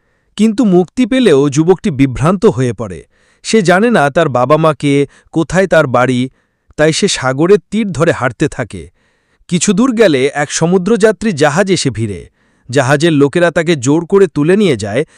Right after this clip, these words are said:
এবং একটি জনবহুল দ্বীপে পৌঁছায়। দ্বীপের লোকেরা আনন্দে ফেটে পড়ে,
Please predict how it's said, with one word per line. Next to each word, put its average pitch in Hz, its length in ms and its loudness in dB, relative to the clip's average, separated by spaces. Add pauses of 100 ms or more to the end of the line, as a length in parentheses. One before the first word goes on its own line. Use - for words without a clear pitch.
(140)
এবং 160 260 2 (100)
একটি 175 220 -2
জনবহুল 170 600 2
দ্বীপে 147 260 0
পৌঁছায়। 113 540 -8 (720)
দ্বীপের 170 300 4
লোকেরা 196 360 2
আনন্দে 165 480 0
ফেটে 151 300 -2
পড়ে, 101 340 -6